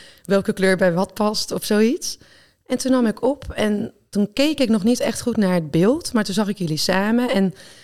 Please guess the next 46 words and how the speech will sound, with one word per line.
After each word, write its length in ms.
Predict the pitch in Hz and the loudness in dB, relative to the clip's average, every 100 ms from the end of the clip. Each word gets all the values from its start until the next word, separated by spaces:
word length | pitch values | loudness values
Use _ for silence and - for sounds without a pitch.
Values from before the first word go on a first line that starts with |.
| _ _ | _ _
toen 180 | - 208 | -4 -2
was 200 | 196 - | -2 -4
volgens 220 | 196 190 | -4 0
mij 120 | 202 | 0
de 100 | 180 | 0
eerste 280 | - 214 - | -2 -4 -6
vraag, 560 | - 202 202 208 - - | -4 0 2 0 -4 -4
ehm, 500 | - 190 185 185 185 185 - _ _ _ | -2 -2 -2 -2 -4 -8 -14 _ _ _
die 320 | _ 175 185 185 | _ -4 0 2
jullie 160 | 185 | 0
stelden 360 | 175 196 180 170 | 0 0 0 -2
van, 140 | 180 | -2
"Komt 200 | - 202 | -2 -2
het 160 | - - | -4 -4
uit?" 460 | 170 254 349 - - - - _ _ _ - | 0 0 -2 -10 -12 -20 -20 _ _ _ -14
En 120 | 220 | -10
ik 160 | 226 | -8
dacht, 200 | 214 196 - | -10 -12 -6
"Hmm, 300 | 240 247 220 | -4 -4 -4
ja, 160 | 208 - - | -6 -10 -18
ik 140 | - | -12
zou 140 | 175 - | -10 -8
eigenlijk 200 | 190 208 220 | -6 -4 -4
net 40 | |
op 40 | - | -8
het 80 | - | -4
punt 280 | 220 220 - | -2 0 -2
om, 240 | 180 180 | -2 0
eh, 260 | 175 170 165 165 - - | 0 -2 -6 -10 -16 -8
onze 280 | 208 190 202 196 196 190 185 | -6 -4 -4 -4 -4 -4 -4
meid 280 | 196 202 196 | -4 -4 -4
op 80 | 175 | -4
bed 140 | 208 | -4
te 80 | 202 | -2
leggen." 460 | 196 110 104 233 277 _ _ _ _ _ _ | -2 -2 -2 -4 -6 _ _ _ _ _ _
Dus 240 | - 208 - | -12 -10 -6
eigenlijk 340 | 208 208 - 208 | -6 -4 0 0
niet. 160 | 294 | 0
Maar 220 | 220 202 202 _ | -2 -2 -4 _
toen 180 | 175 175 | -6 0
keek 320 | 202 262 277 | 0 0 0
ik 180 | 277 - | -4 -2
en 140 | 196 | -4
toen 160 | 196 196 | -4 -2
zag 180 | 196 | 0
ik 220 | 185 180 | 0 -4